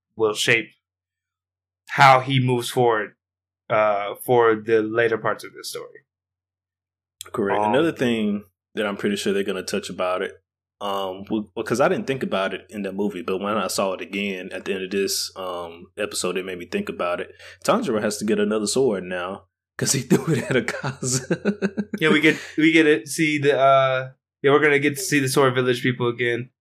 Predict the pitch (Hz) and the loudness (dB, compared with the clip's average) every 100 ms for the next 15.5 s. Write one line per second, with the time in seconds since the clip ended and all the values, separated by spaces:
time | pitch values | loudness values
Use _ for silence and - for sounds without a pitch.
0 | - 123 120 113 117 117 117 117 110 104 | -6 -4 -2 2 2 4 4 4 2 0
1 | 107 104 98 107 110 95 95 92 95 92 | 0 -2 -2 -2 -4 -4 -4 -4 -4 -2
2 | 110 135 135 127 143 165 156 123 110 101 | 0 0 -4 -2 -2 -2 -4 -4 -4 -8
3 | 120 110 117 131 110 151 123 110 107 104 | -4 -2 2 0 0 -2 -2 0 0 0
4 | 110 104 101 98 101 104 101 107 98 - | -2 -4 -4 -4 -4 -4 -2 -2 -2 -4
5 | 110 98 92 90 110 101 92 101 92 113 | -4 -4 -6 -4 -2 -2 -6 -6 -2 -2
6 | 131 113 98 104 98 104 104 101 101 98 | -2 -4 -2 -4 -4 -2 -2 -4 -6 -4
7 | 95 113 107 104 98 104 113 101 107 - | -4 0 0 0 -4 -4 -2 -2 -4 0
8 | 127 120 123 127 127 127 139 147 135 107 | 2 2 2 4 4 6 6 6 4 0
9 | - - 202 - 196 - 151 160 147 139 | -2 0 -2 2 0 2 2 2 0 0
10 | 135 285 - 330 156 185 - - - - | 0 0 0 -4 -2 -6 -6 -8 -8 -6
11 | - - - - - - - _ - - | -10 -8 -12 -10 -20 -20 -20 _ -18 -16
12 | - - - - - - 143 143 139 143 | -16 -18 -18 -20 -10 -4 0 0 0 -2
13 | 147 147 139 208 156 147 143 143 139 113 | 0 0 0 0 0 2 2 2 0 -2
14 | 113 117 110 113 107 104 104 104 110 107 | -2 -2 -2 0 2 2 0 -2 -2 -2
15 | - 98 98 98 | 0 0 0 -2